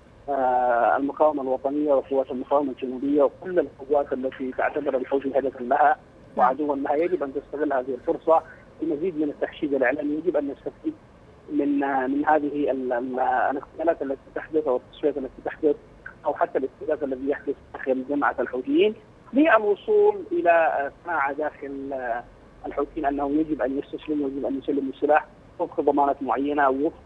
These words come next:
Speaker 1: آه، محاولة، آه، بناء شراكة حقيقية والإيمان بمرجعية الثلاث ال-، المتمثلة في ال-، المبادرة الخليجية ومخرجات مؤتمر الحوار والقرار الأمم اثنين وعشرين ستة عشر. دون ذلك لا أعتقد أن الحوثيين، آه، يمكن أن يستسلموا.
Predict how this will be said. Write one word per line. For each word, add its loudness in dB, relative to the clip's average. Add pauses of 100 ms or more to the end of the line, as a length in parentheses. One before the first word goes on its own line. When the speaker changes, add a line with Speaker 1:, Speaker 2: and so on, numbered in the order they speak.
(100)
Speaker 1:
آه، 4
محاولة، 2 (140)
آه، 2
بناء 0
شراكة 0
حقيقية -2 (320)
والإيمان 0
بمرجعية -4
الثلاث -6 (480)
ال-، -4
المتمثلة 0
في -2
ال-، -4 (320)
المبادرة -2
الخليجية 0
ومخرجات -2
مؤتمر -6
الحوار 2
والقرار 0
الأمم -6
اثنين -10
وعشرين -12
ستة -4
عشر. 0 (520)
دون 6
ذلك 8 (640)
لا 4
أعتقد 2
أن -4
الحوثيين، -6
آه، -4
يمكن -4
أن -6
يستسلموا. -4